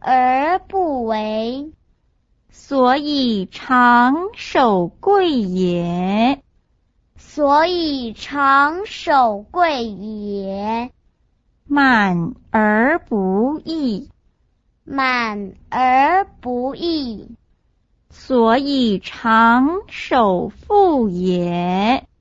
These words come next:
Speaker 1: 所以长守富也。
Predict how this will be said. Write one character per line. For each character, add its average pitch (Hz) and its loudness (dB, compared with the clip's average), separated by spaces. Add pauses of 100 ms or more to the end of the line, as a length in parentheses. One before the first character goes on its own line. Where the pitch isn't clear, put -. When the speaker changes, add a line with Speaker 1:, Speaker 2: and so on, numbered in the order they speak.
(600)
Speaker 1:
所 285 0
以 330 -4
长 262 -4
守 226 -2
富 302 -6
也。 202 -8